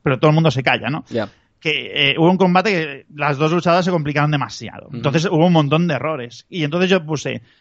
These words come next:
Speaker 1: "Considero que estas dos van a llegar lejos", ¿vale?
Speaker 2: Ujú.
Speaker 1: Porque tienen porte y además cuando hacen un movimiento bien se nota que han practicado, que han estado mucho tiempo. Pero,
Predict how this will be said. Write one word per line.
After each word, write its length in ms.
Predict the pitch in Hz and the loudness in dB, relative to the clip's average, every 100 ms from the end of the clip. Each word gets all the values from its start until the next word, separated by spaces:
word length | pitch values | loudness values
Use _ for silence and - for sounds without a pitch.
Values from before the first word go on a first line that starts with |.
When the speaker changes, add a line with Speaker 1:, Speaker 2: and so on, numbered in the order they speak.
| _ - | _ -6
Speaker 1:
"Considero 540 | 160 139 165 196 220 | -4 0 2 2 2
que 60 | 196 | 2
estas 280 | 180 165 | 2 2
dos 280 | 160 202 220 | 2 2 2
van 120 | 165 | -2
a 60 | 160 | -4
llegar 260 | 156 147 131 | -2 -2 0
lejos", 520 | 127 120 123 107 - | -2 -4 -12 -16 -6
¿vale? 220 | 131 147 | -2 0
Speaker 2:
Ujú. 80 | 147 | 0
Speaker 1:
Porque 260 | 131 120 104 | -4 -6 -8
tienen 500 | 143 139 135 131 110 _ - | -4 -2 -2 -4 -10 _ 0
porte 540 | 165 151 135 202 185 _ - | 2 2 0 -2 -4 _ -8
y 60 | |
además 240 | 131 135 139 | -2 0 0
cuando 180 | 147 131 | 0 2
hacen 120 | 151 | 4
un 80 | 147 | 6
movimiento 320 | 143 139 131 | 4 4 0
bien 160 | 147 | 0
se 180 | 156 139 | 0 0
nota 240 | 143 160 143 | 2 2 2
que 60 | |
han 80 | 135 | 0
practicado, 420 | 131 123 131 160 | -2 -2 0 2
que 60 | 143 | 0
han 40 | |
estado 160 | 131 143 | -2 -4
mucho 220 | 131 127 | -2 -4
tiempo. 400 | 123 123 113 113 - _ _ _ _ _ - | -2 -4 -4 -8 -10 _ _ _ _ _ 0
Pero, 400 | 180 190 226 | 2 4 4